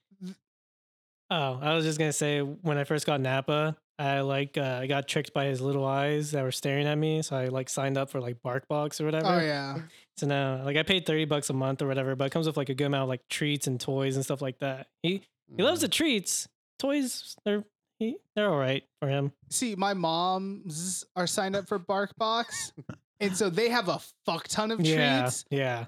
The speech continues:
Speaker 2: And,
Speaker 1: You
Speaker 2: like,
Speaker 1: get a
Speaker 2: Khaleesi
Speaker 1: lot.
Speaker 2: doesn't like all of them, so
Speaker 1: Mm.
Speaker 2: they have given me, like, a bunch of the leftovers. I still have 'em sitting in my car. I gotta get 'em
Speaker 1: He
Speaker 2: out.
Speaker 1: loves the treats. They, they have some fun stuff. Like, I remember I got, like, one where it was, like, a buildable snowman. One, it came with, uh,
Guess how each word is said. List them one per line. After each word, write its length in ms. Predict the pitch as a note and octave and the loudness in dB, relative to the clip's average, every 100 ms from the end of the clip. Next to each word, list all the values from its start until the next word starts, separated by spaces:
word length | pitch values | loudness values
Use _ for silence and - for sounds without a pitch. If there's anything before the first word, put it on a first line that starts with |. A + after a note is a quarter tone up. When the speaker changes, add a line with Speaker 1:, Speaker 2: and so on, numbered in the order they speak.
| - | -4
Speaker 2:
And, 400 | A3 G3+ F3+ F3 | 0 2 2 2
Speaker 1:
You 80 | C#3 | 2
Speaker 2:
like, 120 | D3 | 2
Speaker 1:
get 100 | C3+ | 2
a 20 | |
Speaker 2:
Khaleesi 300 | B2+ G3 G#3 | 2 2 2
Speaker 1:
lot. 60 | A3+ | 2
Speaker 2:
doesn't 240 | G#3 F#3+ | 0 0
like 220 | F3 E3+ D3+ | 0 0 0
all 260 | D3 D#3+ | 0 0
of 80 | F#3 | 0
them, 260 | G#3 G#3+ A3 | 0 -2 -2
so 280 | - E3+ B2+ | 2 2 4
Speaker 1:
Mm. 80 | |
Speaker 2:
they 240 | C3+ E3 E3+ F3 | 2 0 0 -2
have 160 | D#3+ D3+ | -2 -2
given 200 | D#3+ D#3 | -2 -2
me, 200 | D#3 D3+ | -2 -2
like, 200 | C#3+ C#3 | -4 -6
a 60 | C#3+ | -4
bunch 220 | D3+ C#3+ | -4 -4
of 60 | |
the 60 | D3+ | -6
leftovers. 420 | C#3 C#3+ F3 E3+ | -6 -4 -2 0
I 40 | E3+ | 0
still 160 | - | 0
have 60 | A3 | 0
'em 40 | |
sitting 180 | E3 F#3 | 0 -2
in 60 | D#3 | -2
my 100 | C3+ | -6
car. 400 | - B2+ A#2+ A2 | -10 -12 -12 -10
I 60 | C#3+ | -8
gotta 360 | C#3+ C3+ B2+ - _ _ _ _ - | -8 -8 -10 -14 _ _ _ _ -10
get 120 | C3 | -4
'em 40 | |
Speaker 1:
He 80 | D3+ | 0
Speaker 2:
out. 60 | C#3 | 2
Speaker 1:
loves 320 | C#3 D3 C3 | 2 2 0
the 80 | C3 | -2
treats. 500 | - B2+ B2 - - _ - | -2 -4 -4 -6 -10 _ -4
They, 200 | F#3 A3+ | 0 2
they 80 | A#3 | 2
have 140 | B3+ | 2
some 140 | A#3+ G#3+ | 2 0
fun 240 | - E3+ | 2 0
stuff. 320 | D3+ D3 C#3+ | 2 0 0
Like, 160 | C#3+ C#3 | 0 -2
I 40 | - _ _ - | -6 _ _ 0
remember 240 | D#3+ E3+ | 2 4
I 80 | E3 | 4
got, 220 | D#3 D3+ | 4 4
like, 180 | C#3+ C#3 | 2 0
one 240 | D3 D3+ | 0 2
where 100 | D3+ | 2
it 40 | C#3+ | 2
was, 100 | C3+ | 0
like, 140 | C#3 | 0
a 60 | C3 | 0
buildable 420 | B2+ C#3+ C#3+ C#3 | 0 0 0 0
snowman. 560 | - C#3+ C#3 C#3+ D3+ C#3+ | 0 0 2 2 2 2
One, 220 | C#3 C#3 - _ _ - | 0 -2 -8 _ _ -6
it 60 | |
came 300 | D#3 F#3 F3+ | 0 2 4
with, 280 | F3 E3+ - | 4 2 -2
uh, 380 | C#3 C3 C3 A#2+ | -4 -2 -2 -4